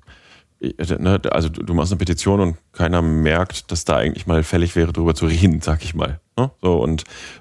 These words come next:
ähm, dass man das vielleicht, wo beginnt denn Rassismus, ne? Lukas hat gesagt, meine beschriebene Erfahrung ist eine Ausgrenzungserfahrung. Okay, ähm,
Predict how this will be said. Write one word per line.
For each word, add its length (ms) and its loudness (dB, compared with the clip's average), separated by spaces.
ähm, 560 2
dass 160 -2
man 80 4
das 100 2
vielleicht, 280 -2
wo 180 0
beginnt 380 0
denn 320 2
Rassismus, 840 0
ne? 300 0
Lukas 400 -2
hat 120 -2
gesagt, 540 -4
meine 320 0
beschriebene 380 -4
Erfahrung 240 0
ist 160 -2
eine 80 -2
Ausgrenzungserfahrung. 840 -2
Okay, 600 2
ähm, 540 4